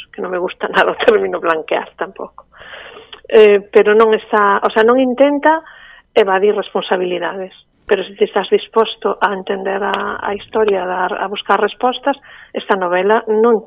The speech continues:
te condiciona, o sea, a túa ideoloxía actual non che condiciona a lectura da novela,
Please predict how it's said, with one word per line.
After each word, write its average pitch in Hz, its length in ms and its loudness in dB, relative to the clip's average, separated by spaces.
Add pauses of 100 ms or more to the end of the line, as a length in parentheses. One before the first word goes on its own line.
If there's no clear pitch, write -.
te 196 80 -2
condiciona, 190 560 -6
o 185 100 -4
sea, 190 180 -6
a 202 60 -14
túa 190 140 -2
ideoloxía 180 520 -4
actual 185 360 -2
non 214 160 -4
che 196 160 -6
condiciona 175 560 -10
a 185 60 -14
lectura 180 340 -6
da 175 140 -6
novela, 175 340 -8